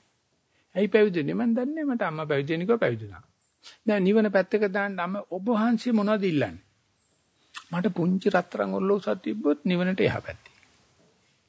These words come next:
දැන් පහට හතරම තියෙන කාබන් පෑනක් දෙනවනම් ඒ ඇති. ඉතින් ආ රිපෝට් එකේ ලියලා තිනවා මේ නිවනට කැප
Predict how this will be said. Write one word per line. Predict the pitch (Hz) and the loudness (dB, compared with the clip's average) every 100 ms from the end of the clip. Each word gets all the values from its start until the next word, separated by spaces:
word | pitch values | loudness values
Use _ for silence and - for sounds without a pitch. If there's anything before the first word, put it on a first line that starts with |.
| _ _ _ _ _ _ _ | _ _ _ _ _ _ _
දැන් | 180 185 | -8 -4
පහට | 151 185 160 | -2 0 2
හතරම | 143 - 180 190 | 0 0 -2 0
තියෙන | 185 185 180 | -4 -8 -6
කාබන් | - 156 165 170 | 0 0 0 0
පෑනක් | 180 185 185 | 0 0 -2
දෙනවනම් | 196 214 269 370 - _ _ | -2 0 0 0 -6 _ _
ඒ | 151 110 | 0 0
ඇති. | 87 - - - _ _ _ _ _ _ _ _ - | -2 -12 -20 -20 _ _ _ _ _ _ _ _ -6
ඉතින් | 180 | 2
ආ | 226 | 2
රිපෝට් | 196 151 214 233 | 2 2 0 0
එකේ | 247 208 | -2 -2
ලියලා | 175 151 131 | 0 0 0
තිනවා | 147 170 | -4 -4
මේ | 214 190 | -4 -2
නිවනට | 160 170 185 | -2 -4 -4
කැප | 185 131 | -4 -2